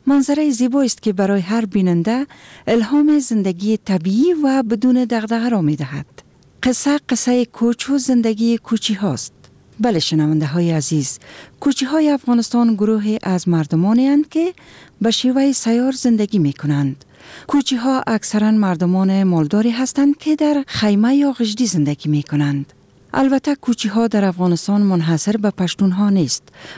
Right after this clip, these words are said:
و تعداد از افغان های غیر پشتون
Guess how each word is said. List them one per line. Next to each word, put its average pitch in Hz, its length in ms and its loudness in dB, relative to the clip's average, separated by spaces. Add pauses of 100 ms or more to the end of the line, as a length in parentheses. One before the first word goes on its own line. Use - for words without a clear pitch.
(100)
و 233 140 2
تعداد 233 420 0
از 196 320 -2
افغان 175 360 -2
های 202 260 0
غیر 214 240 0
پشتون 247 540 0